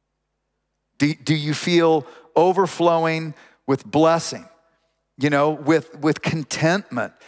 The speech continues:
with, with generosity? Do you feel overflowing, like, like you have enough? Or instead, do you often feel enslaved with worry and fear about money?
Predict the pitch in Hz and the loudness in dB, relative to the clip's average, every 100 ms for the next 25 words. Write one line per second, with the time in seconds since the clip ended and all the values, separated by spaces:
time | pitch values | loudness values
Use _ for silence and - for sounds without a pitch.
0 | - _ - 156 - - 151 113 110 180 | -20 _ -2 0 0 -4 -4 -4 -2 0
1 | 170 151 147 160 185 - 160 98 - _ | 0 2 4 4 2 -2 -6 -8 -14 _
2 | _ _ _ _ _ - 160 160 - - | _ _ _ _ _ -6 -4 -4 -6 -4
3 | 185 214 202 147 143 - 151 165 165 - | -2 2 2 2 2 2 0 2 0 0
4 | 165 135 135 139 - - _ _ 147 151 | 0 2 2 0 -4 -16 _ _ 0 0
5 | 156 117 151 156 143 143 175 147 - - | -6 0 2 2 0 -2 0 0 -6 -16
6 | - _ _ _ _ _ _ _ _ - | -20 _ _ _ _ _ _ _ _ 2
7 | 214 208 123 156 170 - - 147 - 214 | 4 4 4 0 -4 -12 -8 -6 -2 2
8 | 240 185 170 165 - - _ _ - 175 | 4 4 2 -2 -14 -20 _ _ -6 -2
9 | - 156 165 175 - 180 185 180 - - | 0 0 -2 -6 0 0 0 -2 -6 0
10 | 185 226 208 151 127 156 135 160 214 208 | 2 4 2 0 -4 -6 0 2 4 2
11 | 147 139 143 - 214 220 165 143 147 165 | 0 -4 -6 -6 -2 2 2 2 0 0
12 | 190 262 139 | -2 -2 -8